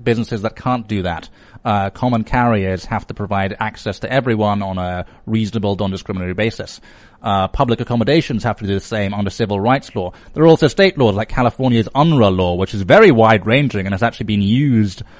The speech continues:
uh, in, uh, in viewpoint discrimination cases successfully to say, "No,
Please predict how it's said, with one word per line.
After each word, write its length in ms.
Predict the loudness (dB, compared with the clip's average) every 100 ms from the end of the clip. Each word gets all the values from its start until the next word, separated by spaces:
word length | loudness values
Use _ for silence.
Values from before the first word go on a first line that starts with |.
| -20 -6
uh, 280 | 0 2 2
in, 260 | 2 0 0
uh, 140 | -2 0
in 180 | -2 2
viewpoint 400 | 0 2 -2 -2
discrimination 640 | -4 -2 0 0 -2 -4
cases 340 | -2 -2 -4
successfully 580 | -6 0 2 2 0 -2
to 80 | -2
say, 200 | -2 -2
"No, 300 | 0 0